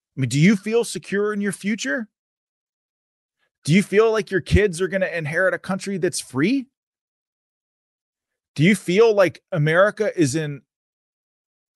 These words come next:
late stage decline?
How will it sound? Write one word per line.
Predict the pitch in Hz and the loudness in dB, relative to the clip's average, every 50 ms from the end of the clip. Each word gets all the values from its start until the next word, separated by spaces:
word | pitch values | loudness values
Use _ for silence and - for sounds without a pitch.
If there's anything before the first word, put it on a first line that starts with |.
| _ _ _ | _ _ _
late | - 127 123 139 156 185 175 - | -8 -4 0 0 0 0 0 -2
stage | - - - - 160 165 170 175 175 147 120 - - - _ _ _ _ _ - | -4 -4 -2 -2 -2 0 0 0 -2 -2 -4 -6 -8 -10 _ _ _ _ _ -8
decline? | 147 - - - - 127 123 139 175 202 240 262 254 | -8 -6 -6 -4 -2 0 0 0 0 0 -2 -4 -8